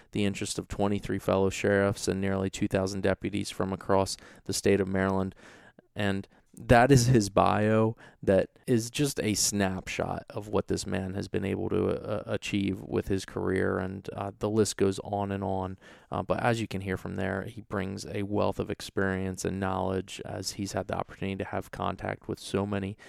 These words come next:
influential people, and he's trained so many officers that are doing incredible work, uh, throughout the United States and, and even globally in their jurisdictions, which is exceptional.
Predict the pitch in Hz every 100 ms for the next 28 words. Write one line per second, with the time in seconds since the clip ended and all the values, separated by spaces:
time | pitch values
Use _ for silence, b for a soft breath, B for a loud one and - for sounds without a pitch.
0 | B B 117 101 104 95 95 87 - 95
1 | 95 92 92 92 - - 95 95 - 98
2 | 98 95 90 90 - 90 92 95 92 95
3 | 95 95 92 92 92 92 95 95 92 92
4 | - B B B - 101 101 - 98 92
5 | 98 95 95 90 - 95 92 - 90 -
6 | 98 95 95 92 95 92 95 92 90 -
7 | B B 95 95 92 92 87 - 92 90
8 | - 101 101 92 - 101 - - 92 -
9 | 95 90